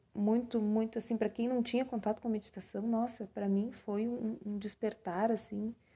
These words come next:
foram trinta dias de despertar, muito intensos. E eu sou muito grata, assim,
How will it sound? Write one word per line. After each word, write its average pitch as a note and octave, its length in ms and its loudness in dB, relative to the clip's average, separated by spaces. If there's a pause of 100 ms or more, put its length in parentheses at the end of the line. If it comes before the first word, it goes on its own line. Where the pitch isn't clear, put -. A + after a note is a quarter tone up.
(260)
foram A#3 260 6
trinta C#4 280 8
dias B3 240 6
de A#3+ 120 2
despertar, G#3+ 720 0
muito G3+ 500 6
intensos. - 560 -8 (1200)
E F3+ 560 4 (1600)
eu - 80 -2
sou G#3+ 140 4
muito F#3+ 220 4
grata, G3+ 420 6
assim, F3 500 -2